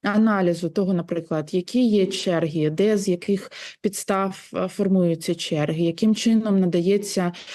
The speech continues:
е, за який період часу надається послуга отримувачам таких послуг. Тобто система аналізу, моніторингу і покращення роботи, е, відділень пенсійного фонду, вона працює на постійній основі.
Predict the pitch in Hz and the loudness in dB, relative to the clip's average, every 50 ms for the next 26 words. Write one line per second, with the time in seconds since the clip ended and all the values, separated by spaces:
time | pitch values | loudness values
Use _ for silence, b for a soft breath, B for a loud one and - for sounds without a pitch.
0 | B B B B - - 175 165 170 170 165 202 214 208 214 247 247 220 - 208 | B B B B -4 -2 0 2 2 2 4 2 2 2 2 0 0 2 2 2
1 | 202 208 196 185 185 190 - - 208 214 226 226 - - 190 180 175 175 180 170 | 4 4 4 2 2 0 -2 -2 0 0 -2 -2 -2 -2 0 0 0 0 0 2
2 | 180 196 190 190 - 190 180 - 190 185 180 - - 190 175 160 170 160 - 175 | 2 0 0 0 -2 -4 -2 0 0 0 0 0 -2 -2 0 0 0 0 0 -2
3 | - - 190 180 175 165 160 156 156 156 - 165 156 - 151 - 165 147 _ - | -2 0 0 2 2 2 2 0 -2 -2 -4 -4 -4 -4 -2 -4 -6 -6 _ -2
4 | - 170 175 - - 202 - B B B B B B B - 196 - - 214 214 | -2 -2 -2 -2 -6 -8 -10 B B B B B B B -4 -2 0 2 2 2
5 | 208 - - - - 226 208 - - - 277 302 311 294 269 254 247 240 B B | 2 0 -4 -2 -2 -2 -2 -2 -2 0 2 4 4 4 4 4 2 0 B B
6 | B B B B - 202 208 220 226 240 247 233 226 208 - 208 202 202 208 208 | B B B B -2 0 2 4 4 4 4 2 2 2 2 2 2 4 4 2
7 | 202 - 233 240 240 220 214 196 190 180 190 190 190 196 214 226 226 226 220 208 | 2 2 2 2 4 4 2 2 2 2 2 0 0 0 0 2 4 4 2 2
8 | 214 - - 220 214 - - 226 208 202 190 190 - - 202 180 180 180 185 170 | 0 -2 -2 -2 -2 -2 -2 -2 0 0 0 -2 -2 0 0 0 2 2 0 2
9 | 190 190 185 185 - 185 175 180 175 170 170 180 180 _ - 180 175 170 170 190 | 2 0 0 0 0 -2 0 2 2 2 2 0 0 _ -2 0 2 2 2 2
10 | 175 170 196 190 180 180 175 - 185 180 175 - 202 190 196 196 - - 370 381 | 2 4 2 4 4 2 0 0 -2 -2 0 0 0 2 2 0 0 0 2 4
11 | 359 240 202 190 202 208 247 269 277 269 214 208 208 - - 269 262 226 208 208 | 4 4 4 4 4 4 4 2 2 0 -2 -2 -2 0 0 2 4 4 4 2
12 | 208 208 196 - - 226 226 226 220 208 190 180 - - - 156 143 135 139 | 0 -2 -6 0 2 4 6 6 6 6 4 2 0 -2 -4 -4 -4 -6 -8